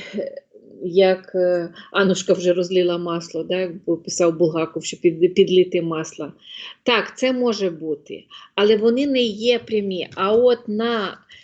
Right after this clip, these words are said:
чи це зробила Росія, і нам зразу така луна. Це таємна,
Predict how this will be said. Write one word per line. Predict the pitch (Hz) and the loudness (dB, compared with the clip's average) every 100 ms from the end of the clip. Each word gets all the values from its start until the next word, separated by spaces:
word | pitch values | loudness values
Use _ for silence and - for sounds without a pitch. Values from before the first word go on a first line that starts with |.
| _ | _
чи | - | -12
це | 202 247 | 2 2
зробила | 220 226 196 233 214 | 2 -4 2 2 2
Росія, | 208 214 - 349 311 | -2 -6 -6 -2 0
і | 202 | 0
нам | 208 214 | 0 -4
зразу | 208 214 202 190 | -2 -2 -2 -4
така | 190 - | -6 -2
луна. | 180 165 190 180 165 151 - _ _ _ _ _ _ | -2 2 2 2 -2 -6 -12 _ _ _ _ _ _
Це | - 320 | -2 0
таємна, | - 208 190 254 302 277 262 254 240 | 2 2 2 0 2 0 -2 -4 -6